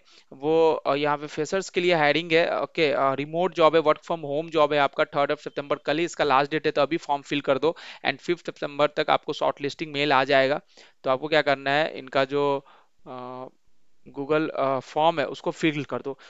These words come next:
सिक्स मंथ की आपकी अभी इंटर्नशिप है, अच्छा परफॉर्म करोगे तो आपको फुल टाइम मिलेगा। सारे डिटेल्स यहाँ पे मेंशन है। हमारे फ्रेशर्स कैंडिडेट यहाँ पे एलिजिबल है,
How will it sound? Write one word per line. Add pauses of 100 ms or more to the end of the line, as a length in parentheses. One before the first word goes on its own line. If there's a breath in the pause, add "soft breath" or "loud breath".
(100 loud breath)
सिक्स
मंथ
की
आपकी
अभी
इंटर्नशिप
है,
अच्छा
परफॉर्म
करोगे
तो
आपको
फुल
टाइम
मिलेगा। (440)
सारे
डिटेल्स
यहाँ
पे
मेंशन
है।
हमारे
फ्रेशर्स
कैंडिडेट
यहाँ
पे (460 loud breath)
एलिजिबल
है,